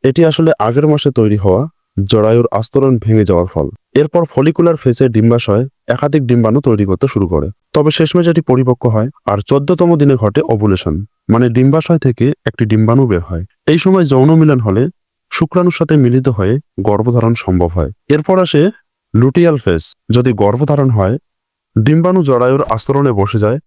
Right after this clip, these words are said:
আর গর্ভধারণ না হলে হরমোনের মাত্রা কমে যায়, আস্তরণ ভেঙে রক্তের মাধ্যমে বেরিয়ে আসে। আর এই রক্তপাতকে আমরা মাসিক বলি।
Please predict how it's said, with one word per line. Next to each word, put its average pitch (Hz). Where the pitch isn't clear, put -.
আর 104
গর্ভধারণ 151
না 117
হলে 104
হরমোনের 151
মাত্রা 131
কমে 101
যায়, 117
আস্তরণ 160
ভেঙে 127
রক্তের 113
মাধ্যমে 104
বেরিয়ে 90
আসে। 78
আর 117
এই 151
রক্তপাতকে 180
আমরা 160
মাসিক 123
বলি। 82